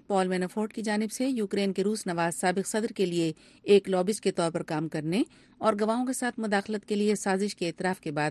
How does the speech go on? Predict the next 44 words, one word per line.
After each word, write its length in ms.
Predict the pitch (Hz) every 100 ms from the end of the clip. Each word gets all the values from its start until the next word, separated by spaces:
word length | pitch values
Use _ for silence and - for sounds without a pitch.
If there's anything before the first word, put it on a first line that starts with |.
| -
انہیں 280 | 170 170 247 _ _ -
سزا 320 | 190 170 170
سنائی۔ 400 | - 185 143 - - _ _ - - -
امریکی 440 | 226 226 254 285 254
ڈسٹرکٹ 400 | 214 - 254 -
جج 280 | 160 - - _ _ -
ایمی 360 | 220 226 247 254
برمن 360 | 190 185 185
جیکسن 440 | 170 180 - 202 156 - _ _
مینافورٹ 400 | 208 208 208 247
کی 100 | -
جانب 300 | 220 220 220
سے 160 | - 254
رحم 220 | 220 208
کی 100 | 196
درخواست 500 | 180 170 190 185 -
سے 160 | 180 151
متاثر 460 | - - 165 - 185
نہیں 280 | 175 170 156
ہوئیں 200 | 165 277 - - -
اور 240 | - 214 -
انہوں 200 | 226 247
نے 60 | 247
کہا 120 | 269 285
کہ 80 | 240
مینافورٹ 460 | 196 196 226 214
کو 100 | 196
صرف 260 | 185 208 202
یہ 120 | 202
افسوس 420 | 165 - 160 -
ہے 120 | 190
کہ 120 | 240 214
وہ 80 |
پکڑے 360 | 190 175 165 147
گئے 160 | 143 143
ہیں 180 | 139 135 _ _ - -
اور 140 | 170
وہ 120 | 170
کسی 360 | 165 196 220 214 - - -
نرمی 380 | 190 208 220 202
کے 100 | 185
مستحق 460 | 160 - 165 196
نہیں 300 | 202 190 175
ہیں۔ 180 | 151 123